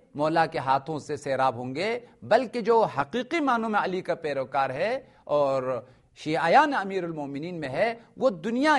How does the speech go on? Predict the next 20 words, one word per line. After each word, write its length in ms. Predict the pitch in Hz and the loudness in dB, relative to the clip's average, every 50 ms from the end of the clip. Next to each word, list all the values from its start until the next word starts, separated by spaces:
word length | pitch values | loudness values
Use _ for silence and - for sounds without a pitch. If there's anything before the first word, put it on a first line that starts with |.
| 214 160 | 2 0
ہی 140 | 233 285 294 | -2 -2 -2
میں 320 | 240 208 170 135 113 104 - - _ _ - | -2 -2 -4 -6 -8 -12 -16 -20 _ _ -8
دست 340 | - 143 196 269 - - - 220 202 | 0 4 4 4 2 2 -4 -2 -2
ولایت، 420 | 180 185 165 165 160 165 175 175 170 - - - | -2 -2 0 2 2 4 2 2 0 -2 -8 -2
دست 240 | 180 190 180 - - 170 160 | -2 -2 -2 -2 -6 -6 -6
امامت 400 | 147 147 139 143 151 160 156 151 - - _ _ _ - | -4 -4 -4 -4 -2 -2 -4 -4 -6 -20 _ _ _ -4
امیر 340 | - 170 214 285 302 294 254 | -2 0 2 4 2 4 2
المومنین 540 | 240 214 190 180 165 160 165 170 185 185 170 | 2 0 0 -2 -4 -4 -4 -6 -6 -8 -8
کے 100 | - 160 | -6 -4
ہاتھوں 360 | 139 135 139 139 143 170 165 | -2 -2 -2 -2 -4 -10 -10
سے 280 | 135 160 160 147 143 135 - | -8 -6 -6 -4 -4 -4 -2
آب 280 | - 143 147 147 135 143 139 139 | 2 2 2 4 2 -2 -6 -4
کوثر 360 | - 135 135 127 - 160 139 | -4 -6 -6 -4 -4 -6 -6
پیے 380 | 117 - 139 135 131 131 131 | -6 -8 -8 -6 -4 -4 0
گا، 220 | 127 185 240 269 277 - - _ _ _ | 2 4 4 4 2 0 -8 _ _ _
پھر 280 | - - 311 349 302 226 | -4 0 0 0 0 0
جو 120 | 226 233 | 0 0
ہے 60 | 202 196 | 0 0
نا 100 | 196 185 | 0 -2
وہ 240 | 170 180 190 202 202 | -2 -2 -2 -4 -6